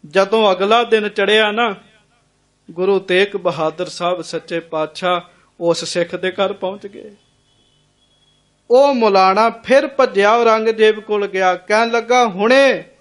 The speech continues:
ਦੋਨੋਂ ਦਿਸ਼ਾਵਾਂ ਵਿੱਚ ਬੰਦੇ ਭੇਜੋ, ਦਰੋਗੇ ਨੂੰ ਵੀ ਇੱਥੇ ਸੱਦੋ।"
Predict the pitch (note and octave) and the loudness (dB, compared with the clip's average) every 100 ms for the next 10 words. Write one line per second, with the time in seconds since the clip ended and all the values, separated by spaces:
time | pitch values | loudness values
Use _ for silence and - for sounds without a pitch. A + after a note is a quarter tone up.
0 | _ _ _ _ _ _ _ _ _ E3 | _ _ _ _ _ _ _ _ _ -20
1 | C#3+ G3+ B3+ C#4 C#4+ C4 A#3 G#3 F#3+ G3 | -4 0 2 2 0 0 -2 0 0 0
2 | G3+ G3 G3 F3+ E3+ E3+ F3+ F3+ E3+ E3+ | 0 -2 -4 -6 -4 -4 -6 -6 -10 -14
3 | F3 - _ _ _ _ _ _ _ - | -18 -20 _ _ _ _ _ _ _ -10
4 | D3 F3+ F3+ F3 G3+ G#3+ A3 G3+ G3+ G3 | -4 0 0 2 0 0 -2 -4 -4 -8
5 | - F#3 G3+ - | -8 -12 -12 -14